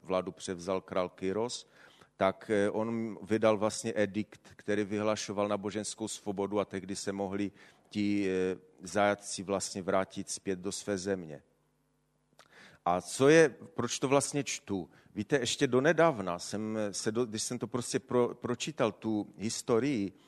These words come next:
tak ještě donedávna, myslím, ještě během devatenáctého století převládal mezi vědci v odborných kruzích názor, že, eh, kniha Daniel musí být snůškou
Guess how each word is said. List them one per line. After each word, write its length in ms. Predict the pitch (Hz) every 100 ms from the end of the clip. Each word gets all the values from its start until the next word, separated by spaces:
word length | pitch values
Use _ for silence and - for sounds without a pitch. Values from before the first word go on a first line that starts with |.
| - -
tak 140 | 90
ještě 280 | 113 - 120
donedávna, 600 | 110 131 139 110 101 95
myslím, 300 | 95 - 110
ještě 220 | 107 113
během 280 | 104 117 110
devatenáctého 640 | 110 120 123 123 - 127
století 720 | 123 - 120 110 107 - 131 - - - _
převládal 640 | - 113 120 117 120 117
mezi 300 | 113 107 117
vědci 680 | 110 117 - - - 127 120 -
v 80 | -
odborných 520 | 110 104 113 120 123
kruzích 480 | - 123 123 113 120
názor, 520 | 113 104 95 113 127
že, 320 | 110 101 107 101 - _ -
eh, 100 | 85
kniha 320 | - 113 117
Daniel 420 | 113 113 117 117
musí 320 | 113 110 -
být 320 | 113 120 117 - -
snůškou 840 | - 120 113 - - 117 113 113